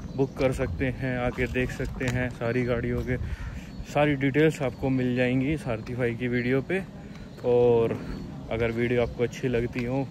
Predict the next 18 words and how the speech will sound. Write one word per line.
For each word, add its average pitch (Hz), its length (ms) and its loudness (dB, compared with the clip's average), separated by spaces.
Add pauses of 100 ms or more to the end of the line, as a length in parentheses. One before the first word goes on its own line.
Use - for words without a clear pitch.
(540)
पसंद 123 320 0
आती 113 260 0
हो, 120 180 0
तो 120 120 -2
वीडियो 113 300 2
को 113 120 0
लाइक, 110 260 2
शेयर, 107 280 -2
कमेंट 107 320 -4
कर 101 140 -6
दिया 104 240 -4
करो 101 200 -6
यार, 104 300 -2 (120)
कर 104 140 -4
दिया 101 200 -4
करो। - 1600 -8
ये 113 60 0
दिखा, 104 220 -8